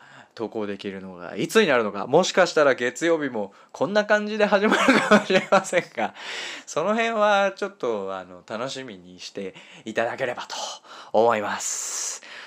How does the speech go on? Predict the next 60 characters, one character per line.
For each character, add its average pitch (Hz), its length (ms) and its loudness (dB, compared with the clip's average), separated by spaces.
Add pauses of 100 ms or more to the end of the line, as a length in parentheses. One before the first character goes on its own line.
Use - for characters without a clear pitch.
(140)
と 139 80 2
い 127 40 4
う 127 40 2
こ 127 80 2
と 123 120 2
で、 98 320 2 (520)
こ - 180 -10
れ 135 120 -2
ぐ 131 80 -2
ら 131 100 0
い 131 60 -4
に 127 100 -8
し - 100 -6
た 139 120 4
い 104 60 -4
と 110 120 0
思 104 140 -2
い 101 60 -4
ま 101 160 -2
す。 - 580 -16 (1120)
そ - 340 -8
れ 135 100 2
で 127 100 2
は、 120 300 2 (680)
皆 107 220 -2
さ 98 120 -8
ん、 98 140 -16 (240)
日 143 260 -2
曜 202 140 6
日 127 40 -6
の 110 200 -2
YouTube 113 400 -4
ラ 107 100 2
イ 98 60 -4
ブ、 95 100 -18
そ - 160 -6
し - 80 -8
て 113 160 -2
来 147 240 4
週 180 180 -2
月 156 300 -2
曜 180 140 2
日 120 80 -8
の 107 100 -2
ラ 120 100 -4
ジ 120 120 -2
オ 107 80 -2
も 92 200 -14 (360)
お 117 100 4
楽 190 220 6
し 175 80 0
み 156 120 -4
に。 135 220 -8 (300)
そ - 120 2
れ 240 60 8
で 247 80 8
は 165 60 4
皆 131 160 0
さ 127 140 4
ん、 92 160 -8